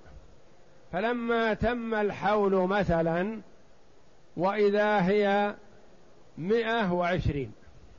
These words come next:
لأنه عجل زكاة مائة وعشرين واحدة صارت مائة وتسعة، تسعة عشر، نقصت واحدة التي عجل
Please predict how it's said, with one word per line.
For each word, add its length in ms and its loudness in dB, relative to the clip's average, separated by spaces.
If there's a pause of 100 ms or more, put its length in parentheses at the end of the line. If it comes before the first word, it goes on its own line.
(400)
لأنه 440 0
عجل 400 2
زكاة 380 0
مائة 220 2
وعشرين 720 2 (640)
واحدة 640 2 (320)
صارت 400 0
مائة 340 2
وتسعة، 640 2 (580)
تسعة 320 2
عشر، 380 2 (360)
نقصت 440 0
واحدة 420 -2 (960)
التي 360 0
عجل 360 -4